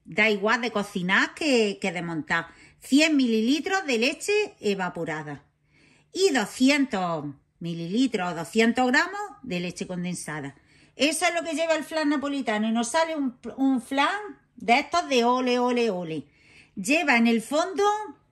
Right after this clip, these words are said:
mm, caramelo líquido, que si queréis hacerlo, pues ya sabéis que es echar azúcar y que se vaya derritiendo al fuego y un poquito de zumillo de limón y sale muy, muy bien. Pero que yo la uso casi siempre de bote, que tardo nada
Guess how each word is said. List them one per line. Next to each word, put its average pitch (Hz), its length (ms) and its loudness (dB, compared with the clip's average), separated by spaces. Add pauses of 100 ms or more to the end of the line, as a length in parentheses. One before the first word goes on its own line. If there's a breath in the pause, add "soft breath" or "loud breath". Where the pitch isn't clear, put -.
(140)
mm, 240 400 2 (180)
caramelo 240 480 0
líquido, 208 520 -2
que 196 100 -2
si 196 160 -6
queréis 175 320 -4
hacerlo, 240 380 -2
pues 262 140 -2
ya 190 80 -4
sabéis 185 300 -6
que 190 280 0
es 185 60 -6
echar 190 220 0
azúcar 247 540 -2 (560 loud breath)
y 208 140 0
que 202 120 0
se 202 140 -4
vaya 202 240 0
derritiendo 254 1040 0
al 214 140 -2
fuego 294 380 -2
y 349 100 0
un 233 180 4
poquito 214 500 -2
de 220 380 4
zumillo 233 500 2
de 220 120 2
limón 220 360 0
y 311 80 -2
sale 208 320 0
muy, 208 520 0
muy 214 260 0
bien. 165 220 -4 (380 loud breath)
Pero 226 220 4
que 220 140 4
yo 240 100 2
la 294 140 2
uso 254 340 -4
casi 233 260 -4
siempre 220 380 0
de 208 120 2
bote, 269 340 -2
que 233 100 0
tardo 214 380 0
nada 254 220 0